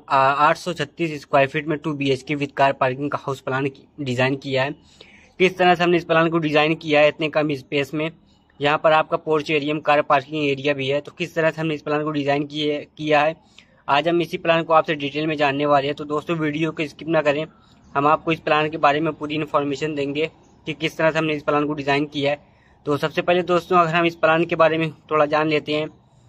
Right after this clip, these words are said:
यहाँ पर आपका ग्राउंड फ्लोर का प्लान है सिंगल स्टोरी का और इस प्लान का जो, जो टोटल एरिया है,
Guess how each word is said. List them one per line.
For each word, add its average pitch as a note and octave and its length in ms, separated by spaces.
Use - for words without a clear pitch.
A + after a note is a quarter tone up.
यहाँ D3+ 260
पर D#3+ 100
आपका E3 500
ग्राउंड D3+ 300
फ्लोर D#3 220
का D3+ 80
प्लान D3+ 280
है E3 80
सिंगल D3 360
स्टोरी C#3 360
का D3+ 160
और C#3+ 460
इस D#3 100
प्लान D3+ 240
का D#3 120
जो, D3+ 160
जो D3 260
टोटल D3 400
एरिया C#3+ 360
है, D3 220